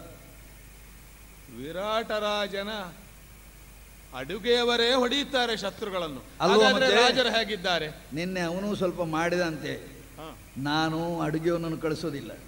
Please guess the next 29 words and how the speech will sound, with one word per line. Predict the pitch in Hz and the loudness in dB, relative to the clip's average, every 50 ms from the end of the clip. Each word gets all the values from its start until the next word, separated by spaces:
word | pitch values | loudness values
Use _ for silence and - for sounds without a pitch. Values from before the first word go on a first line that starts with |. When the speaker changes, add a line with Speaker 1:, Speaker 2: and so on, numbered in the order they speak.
| - - - - - - - - - - | -20 -20 -20 -20 -20 -20 -20 -18 -6 -2
Speaker 2:
ಈ | 151 175 | -2 0
ಸಲ | 170 175 185 170 160 | 0 2 0 0 2
ನಾನೇ | 151 147 147 156 170 180 190 190 | 0 0 2 2 2 4 4 4
ಹೋಗುವುದು | 175 165 180 170 156 165 165 165 | 4 2 2 2 0 -2 -4 -4
ಅಂತ | 170 165 - - - | -6 -8 -10 -10 -4
ತೀರ್ಮಾನ | - 165 165 170 170 160 160 | -2 -2 0 0 0 -2 0
ಮಾಡಿದ್ದೆ. | 156 156 151 143 139 120 117 110 101 120 156 | 0 -2 -2 -2 -4 -6 -8 -10 -10 -8 -6
Speaker 1:
ನನಗೇ | 175 190 220 226 247 254 | -6 -4 -2 0 0 2
ಗೊತ್ತಿರ್ಲಿಲ್ಲ. | 254 247 240 240 - 262 233 233 226 220 214 202 196 202 | 2 2 0 0 -2 -4 -2 0 0 0 0 0 -2 -4
Speaker 2:
ಹಾ. | - - - - - 156 180 180 156 151 | -8 -12 -14 -6 -2 -2 0 0 0 -2
Speaker 1:
ಅವನ | 180 208 202 190 | -4 -6 -6 -8
ಬಿಟ್ಟಷ್ಟು | 156 196 208 202 - 233 202 - - - | -8 -10 -10 -8 -8 -8 -8 -8 -10 -10
ಒಂದೇ | 214 190 196 220 262 254 | -8 -6 -2 0 0 0
ಕಡೆ | - 254 214 226 | 0 -2 -4 -4
ಕೆಲಸ | - 208 208 208 - 240 | -4 -4 -6 -6 -4 -6
ಮಾಡ್ತಾ | 254 240 233 226 - 233 | -4 -4 -4 -4 -4 -4
ಇದ್ದವರು | 220 214 185 196 190 190 165 | -4 -4 -2 -2 -4 -4 -4
ನಾವು. | 170 165 151 | -8 -8 -10
Speaker 2:
ಹಾ. | 143 - - - - 160 180 175 143 - - - - - - - | -12 -14 -14 -6 -2 0 0 0 0 -2 -6 -12 -14 -14 -12 -8
Speaker 1:
ಆ | 165 175 165 160 | -8 -6 -4 -4
ಅಡುಗೆಯವ | 165 175 214 220 240 240 247 240 233 | -4 -4 -2 0 0 2 2 0 -2
ಮತ್ತೆ | 233 226 233 240 226 | -2 -4 -4 -4 -4
ನಾನು | 214 214 214 214 | -4 -4 -4 -4
ಅಂದ್ರೆ | 220 220 208 208 | -6 -6 -4 -4
ಅಣ್ಣ | 202 208 226 254 | -2 -2 -2 -2
ತಮ್ಮ | 254 262 254 233 240 | -2 -2 -2 -2 -2
ಇದ್ದ | 233 202 180 | -2 -2 -2
ಹಾಗೆ. | 190 185 165 147 147 - - - - - - - - | -4 -4 -4 -6 -8 -14 -16 -20 -20 -20 -16 -6 -2
Speaker 2:
ಹೌದಾ? | 269 370 349 - 185 - - - - | -2 2 2 2 2 2 0 -6 -14